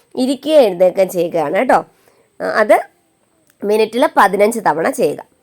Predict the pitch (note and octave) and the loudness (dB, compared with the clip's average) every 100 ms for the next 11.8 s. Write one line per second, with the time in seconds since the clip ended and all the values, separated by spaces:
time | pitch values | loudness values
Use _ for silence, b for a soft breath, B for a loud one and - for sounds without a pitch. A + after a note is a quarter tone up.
0 | _ _ _ _ _ G4+ F#4+ C#4+ C#4+ E4 | _ _ _ _ _ -2 0 0 0 -2
1 | C4+ B3 B3+ B3 A#3+ G#3+ F#3 F#3 - _ | 0 0 2 2 0 2 2 0 -4 _
2 | - A3+ A3+ A#3 G#3+ G3+ - G#3+ G#3+ G#3+ | -2 0 0 0 2 0 0 -4 -2 0
3 | G3+ G3+ G3 G3 F#3+ F#3+ F#3+ G3 G3+ G3+ | 2 2 2 2 2 2 0 0 0 0
4 | F3 E3 F#3+ B3+ D#4+ - b b b D4 | 0 0 -2 2 0 0 b b b 0
5 | D#4+ E4+ E4 A3+ F3 E3+ E3 D3+ F3 F#3+ | 4 4 2 0 -2 -4 -4 -2 -2 -2
6 | - E3 D#3+ D#3+ - b b G#3 A3 A3 | -4 -2 -2 -4 -8 b b -2 0 0
7 | D4+ E4+ G#3+ F3 F3+ E3+ E3 D#3+ D3+ E3 | 0 0 0 -2 -4 -6 -6 -6 -4 -4
8 | D3 D3 E3 - _ _ _ _ _ _ | -6 -6 -6 -8 _ _ _ _ _ _
9 | F#3+ A3 - G3+ F#3+ F#3+ F3+ F3 F3+ F4 | -10 -8 -2 -2 0 -4 0 0 -2 -4
10 | - F#3+ F#3+ F#3+ F#3 F#3 A3 G3+ D#4+ E4+ | -4 -4 -2 -2 -2 -2 -4 -4 -2 -2
11 | E4+ G#3 G3+ F#3 F3+ F3+ A3 G4 | 0 -2 0 0 0 2 2 0